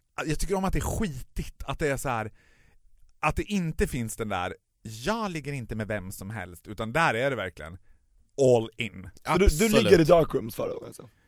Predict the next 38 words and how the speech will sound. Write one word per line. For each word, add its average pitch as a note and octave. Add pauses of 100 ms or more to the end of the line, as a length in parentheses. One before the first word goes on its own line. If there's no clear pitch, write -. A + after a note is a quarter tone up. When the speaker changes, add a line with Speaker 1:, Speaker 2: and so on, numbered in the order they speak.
(380)
Speaker 1:
Ja, D#3+
har D#3+
gjort, D#3+
absolut. D#3+
Speaker 2:
Har D3+
gjort, B2
mm. A#2
Speaker 1:
Men F#3
sen A3+
är B3+
det F#3
så, -
tänker C#3+
jag B2+
så B2+
här, A2+
med B2+
darkrooms F#3
och, A2
och A2
den A#2
typen G#2+
av G2+
tillfällig G#2
sexuell G2
förbindelse C3
som G2
de F#2+
där F#2 (600)
ställena G#2+
erbjuder, B2
att - (720)
you D3+
really D#3
gotta A2
be A2
into A2+
it. -